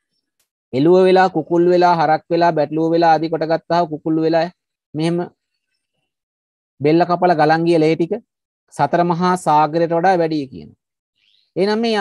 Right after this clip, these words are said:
ආපු සසර ගමනේ එක එක පුද්ගලයන්ව රක්ෂණය කරන්න, පෝෂණය කරන්න වෙච්ච ගනුදෙනු.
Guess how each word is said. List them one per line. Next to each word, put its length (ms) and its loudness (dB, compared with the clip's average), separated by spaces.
ආපු 240 0
සසර 320 0
ගමනේ 440 -2
එක 200 -6
එක 240 2
පුද්ගලයන්ව 680 0
රක්ෂණය 520 -2
කරන්න, 260 -2
පෝෂණය 480 -2
කරන්න 260 -4
වෙච්ච 180 -8
ගනුදෙනු. 480 -4